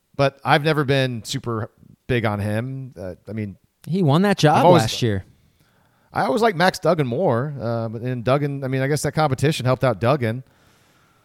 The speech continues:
Speaker 1: Um, so yeah, I, I, I'm with you. Texas is kind of the overwhelming favorite, and it's weird 'cause
Speaker 2: What I will
Speaker 1: it's
Speaker 2: say,
Speaker 1: hard to make an
Speaker 2: though,
Speaker 1: argument against them.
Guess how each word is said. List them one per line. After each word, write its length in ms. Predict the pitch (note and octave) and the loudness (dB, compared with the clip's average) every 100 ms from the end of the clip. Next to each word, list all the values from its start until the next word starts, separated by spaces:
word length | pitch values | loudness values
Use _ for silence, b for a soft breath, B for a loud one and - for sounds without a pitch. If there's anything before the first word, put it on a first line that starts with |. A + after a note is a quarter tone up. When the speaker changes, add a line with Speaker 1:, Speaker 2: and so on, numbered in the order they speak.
| b _ _ | b _ _
Speaker 1:
Um, 500 | G2+ G2 G2 F#2 F#2 | -4 -2 -2 -4 -10
so 160 | - E3+ | -2 4
yeah, 200 | D#3+ D3 | 6 8
I, 160 | D#3 E3 D#3+ | 6 4 -2
I, 200 | D3 C#3+ | -2 0
I'm 180 | D3+ C#3+ | -2 0
with 160 | F3+ | 0
you. 80 | A2 | 0
Texas 340 | F#2+ C#3+ D3 C#3+ | 2 2 2 0
is 60 | |
kind 180 | C3+ C#3+ | 2 0
of 60 | C3+ | 2
the 300 | B2+ A#2+ A2 _ _ _ _ _ _ _ _ _ | 2 2 -2 _ _ _ _ _ _ _ _ _
overwhelming 400 | - C#3+ D3+ C#3 | 0 4 4 2
favorite, 460 | A#2 B2 B2+ D3 D3+ | 0 2 4 4 2
and 100 | C3+ | 0
it's 120 | C3 | -4
weird 400 | G#2+ D3+ A#2+ D#2 - _ | -2 0 0 -4 -14 _
'cause 420 | A2+ G#2+ G2+ - _ - | -2 -2 -4 -10 _ -2
Speaker 2:
What 140 | E3+ | 4
I 40 | |
will 160 | F#3+ G#3 | 6 6
Speaker 1:
it's 80 | A#3+ | 6
Speaker 2:
say, 100 | C3+ | 6
Speaker 1:
hard 120 | D3+ | 8
to 60 | D#3+ | 8
make 80 | |
an 60 | E3 | 8
Speaker 2:
though, 40 | |
Speaker 1:
argument 260 | D3 D#3 D#3 | 8 6 2
against 260 | C3+ E3 - | 0 -2 -4
them. 220 | F2+ | -8